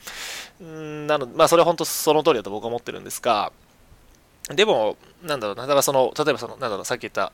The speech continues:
お店が開いてなかったりとか、そういう部分に関してはなんかもうちょっとこう、情報共有とか、いろいろできてたら、なんかもう少しその機会っていうのを活かせてたん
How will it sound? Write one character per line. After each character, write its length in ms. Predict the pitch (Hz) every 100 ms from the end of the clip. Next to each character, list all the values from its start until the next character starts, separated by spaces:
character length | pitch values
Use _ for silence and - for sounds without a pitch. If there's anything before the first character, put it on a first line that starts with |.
| -
お 80 | 131
店 160 | 139
が 80 | 127
開 80 | 131
い 40 |
て 60 | 147
な 80 | 151
か 80 |
っ 40 | 120
た 80 | 110
り 60 |
と 60 | -
か、 100 | 107
そ 140 | 143
う 40 | 156
い 20 |
う 40 |
部 100 | 175
分 120 | 147
に 80 | 101
関 140 | 113 110
し 40 |
て 40 |
は 40 | 110
な 80 | 110
ん 20 |
か 60 |
も 100 | 117
う 40 | 160
ち 40 |
ょ 20 |
っ 20 | 180
と 80 |
こ 240 | - 101 78
う、 80 | -
情 140 | 123
報 180 | 135 127
共 200 | 135 131
有 100 | 135
と 80 | -
か、 140 | - -
い 60 | 127
ろ 80 |
い 20 | 131
ろ 80 |
で 80 | 139
き 80 | -
て 80 | -
た 100 | 139
ら、 140 | 160 - - - - -
な 80 | 120
ん 20 |
か 80 | 123
も 120 | 160
う 20 |
少 160 | - 311
し 60 |
そ 120 | -
の 140 | 113 101
機 160 | -
会 160 | - 107
っ 20 |
て 100 | -
い 40 | 110
う 20 |
の 40 |
を 20 |
活 100 | 104
か 100 | 139
せ 120 | 127 117
て 100 | -
た 300 | 98
ん 40 | 92